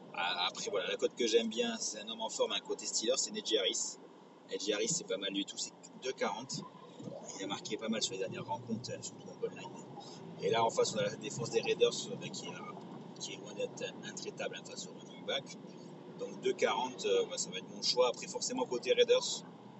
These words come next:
on a Devante Adams deux cinquante et Jeff Jacob deux cinquante. Ça, c'est pas mal, euh, c'est pas mal aussi, euh, mais, euh, voilà, il va faire froid côté, euh, côté Pittsburgh, donc est-ce que ça va le faire côté, euh,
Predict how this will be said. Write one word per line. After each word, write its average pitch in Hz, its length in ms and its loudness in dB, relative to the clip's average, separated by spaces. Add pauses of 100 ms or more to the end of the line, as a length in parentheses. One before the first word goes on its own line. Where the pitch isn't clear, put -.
(260)
on - 40 -10
a - 80 0
Devante 101 400 4
Adams 101 360 0 (320)
deux 117 120 0
cinquante 107 640 -2
et 90 40 -4
Jeff 95 220 -2
Jacob 95 300 -6
deux 110 80 -8
cinquante. - 560 -8 (480)
Ça, - 180 -10
c'est - 160 -4
pas - 140 -6
mal, - 180 2
euh, - 240 -6 (140)
c'est - 240 -8
pas - 100 -12
mal 1077 240 -12
aussi, - 380 -2
euh, - 1200 -12 (400)
mais, 185 80 -6
euh, - 260 -2
voilà, - 160 -10
il - 60 -6
va - 80 -8
faire 117 180 -2
froid 110 220 -2
côté, 104 400 2
euh, 95 140 0 (720)
côté - 240 0
Pittsburgh, 110 600 4
donc 98 240 -8
est-ce 98 180 0
que - 460 0
ça - 200 -8
va 92 100 -8
le 87 80 -8
faire - 260 -12
côté, 87 440 -6
euh, - 40 -6